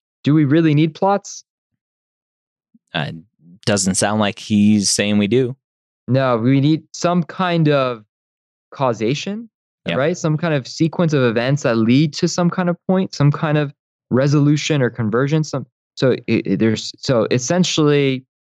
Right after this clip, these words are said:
Speaker 1: we don't need, we do not need a plot, right? We, you know, these, they resist or reject the plot.
Speaker 2: Yeah.
Speaker 1: Okay.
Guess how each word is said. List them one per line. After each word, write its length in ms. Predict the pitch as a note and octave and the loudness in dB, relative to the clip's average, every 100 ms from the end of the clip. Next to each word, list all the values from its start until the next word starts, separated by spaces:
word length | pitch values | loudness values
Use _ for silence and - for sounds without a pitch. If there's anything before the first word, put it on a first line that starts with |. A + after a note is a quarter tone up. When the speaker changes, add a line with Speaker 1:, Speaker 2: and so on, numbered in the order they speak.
| - | -4
Speaker 1:
we 140 | B2 B2 | 0 2
don't 200 | B2+ G2+ | 2 2
need, 320 | A2 A#2+ G#2+ - _ _ - | 2 2 -2 -10 _ _ -2
we 160 | A#2+ A2+ | 2 2
do 160 | A#2 | 2
not 280 | A#2 A#2+ E2 | 2 2 0
need 260 | A2+ A2+ G2 | 0 2 0
a 80 | F#2+ | -4
plot, 360 | - A#2 - _ _ - | -6 -8 -8 _ _ -6
right? 220 | F#2+ F#2 | -2 0
We, 260 | G2+ F#2+ F#2 - | 0 -2 -6 -6
you 120 | G2+ | -2
know, 100 | F2+ | 0
these, 240 | F2 G2 - | 2 0 2
they 140 | G2+ | 0
resist 500 | F#2 G2 G2 B2+ - | 2 2 2 0 0
or 40 | G#2+ | 0
reject 400 | F#2+ G#2+ B2 - | 0 0 -4 -8
the 80 | - - | -16 -12
plot. 180 | B1 _ _ _ _ | -12 _ _ _ _
Speaker 2:
Yeah. 200 | - D2 - _ _ _ _ - | -10 -10 -12 _ _ _ _ -8
Speaker 1:
Okay. 100 | G#2+ | -8